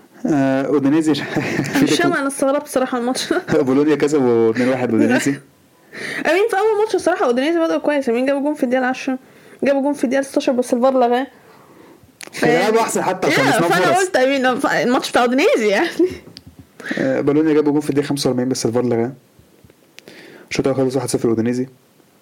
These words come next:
Speaker 1: الشوط التاني بولون-، آه، أودينيزي برضو هم اللي أحسن، بيلعبوا كويس. بس بولونيا عرفوا يخطفوا التعادل.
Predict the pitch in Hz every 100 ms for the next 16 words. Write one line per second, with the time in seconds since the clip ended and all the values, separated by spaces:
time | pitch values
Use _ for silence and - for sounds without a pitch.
0 | - - 143 139 139 139 139 - - -
1 | - _ - _ _ - - - _ -
2 | - 139 131 127 131 - 135 123 123 123
3 | 127 135 139 135 131 127 120 113 - 131
4 | 123 - - 117 117 120 120 117 120 -
5 | - - _ _ _ - _ - _ _
6 | _ _ _ 175 220 190 151 165 180 160
7 | 170 143 - - - 117 143